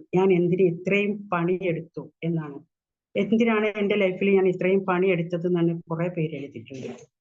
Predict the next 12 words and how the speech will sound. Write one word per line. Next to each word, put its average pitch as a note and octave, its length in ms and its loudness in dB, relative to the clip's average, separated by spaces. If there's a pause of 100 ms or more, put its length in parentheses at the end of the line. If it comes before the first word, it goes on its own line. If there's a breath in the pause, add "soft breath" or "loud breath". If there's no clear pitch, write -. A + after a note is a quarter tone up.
(160)
പിന്നെ A#3 180 2
രണ്ടാമതായി A3 800 -2
എഴുതിയിട്ടുള്ളത്, F#3 580 -6
"ജീവിതം G3+ 540 -2
മുഴുവനും G#3 680 -2 (120)
ജോലി F#3 420 0
ചെയ്യുന്ന, F3+ 680 2 (260 soft breath)
ചെയ്ത് F#3 500 -2
ആണ് E3 480 0
എന്റെ D#3+ 140 -2
ജീവി-, D3 240 -12 (140)
ഞാൻ A3 280 -2